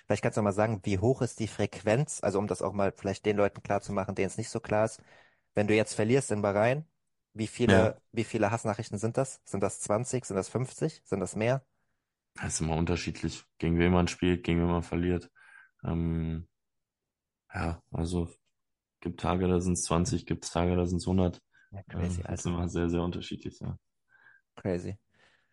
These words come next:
Speaker 1: Ja, ich weiß nicht, du bist ja auch jetzt auch schon ein paar Jahre dabei, ist, äh, k-, äh, verrückt, wenn man das zu einem dreiundzwanzigjährigen sagt, aber du spielst ja auch schon sehr lange Future Challenger-Ebene, warst sehr früh im Erwachsenenbereich dabei. Hast du das Gefühl,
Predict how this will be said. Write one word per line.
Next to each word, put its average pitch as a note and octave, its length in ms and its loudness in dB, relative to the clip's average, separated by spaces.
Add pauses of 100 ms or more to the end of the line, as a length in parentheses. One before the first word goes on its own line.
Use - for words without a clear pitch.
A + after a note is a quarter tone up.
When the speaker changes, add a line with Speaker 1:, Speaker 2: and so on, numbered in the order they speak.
(1120)
Speaker 1:
Ja, A#2 160 4
ich A2+ 160 2
weiß C#3 180 6
nicht, - 160 2
du B2 60 2
bist B2+ 160 0
ja A2+ 80 6
auch A#2+ 100 4
jetzt A#2+ 160 2
auch B2+ 100 2
schon B2 140 -2
ein - 20 -6
paar A2 140 2
Jahre G#2 240 4
dabei, G#2 320 2
ist, - 160 -8
äh, F#2 340 -2
k-, - 200 -8
äh, F2+ 240 2
verrückt, A2 340 -2
wenn G2+ 80 0
man G2+ 80 0
das G2+ 140 -4
zu - 80 -4
einem G2 140 -2
dreiundzwanzigjährigen G2 680 0
sagt, G2 220 2
aber F#2 100 -2
du - 80 -6
spielst - 260 -2
ja E2+ 80 4
auch - 40 -6
schon G2 180 -4
sehr G2 160 4
lange G#2 260 2
Future G#2+ 400 -2
Challenger-Ebene, G#2 800 0
warst F#2+ 300 -2
sehr G2+ 160 2
früh G#2 260 0
im F#2+ 120 0
Erwachsenenbereich G2 680 -2
dabei. G2 240 2
Hast G#2+ 160 -2
du G#2 60 2
das G2+ 120 -2
Gefühl, A#2 560 0